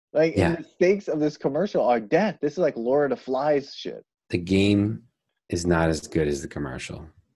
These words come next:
Speaker 1: No, the commercial
Speaker 2: I
Speaker 1: was
Speaker 2: love the commercial.
Speaker 1: Oh,
Speaker 2: I gotta say,
Speaker 1: that
Speaker 2: it's
Speaker 1: commercial
Speaker 2: freaking,
Speaker 1: is
Speaker 2: it was
Speaker 1: amazing.
Speaker 2: so cheesy, badly produced, 'cause, like,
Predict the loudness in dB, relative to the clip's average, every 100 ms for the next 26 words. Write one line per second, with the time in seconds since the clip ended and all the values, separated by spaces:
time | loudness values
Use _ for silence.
0 | -6 0 0 -2 -2 -2 0 0 -2 2
1 | 2 4 4 4 2 0 -2 -2 -6 -8
2 | -14 _ _ -8 -8 -8 -4 0 0 0
3 | -4 -8 -10 -16 _ _ -4 0 0 0
4 | -4 -2 -2 -2 -6 _ -20 -6 -4 -4
5 | 2 4 4 2 0 2 6 6 6 2
6 | -4 2 4 4 2 2 0 2 2 2
7 | 0 0 -2 -4 -6 0 0 0 -4 -12
8 | -6 -6 -4 -4 -4 -6 -12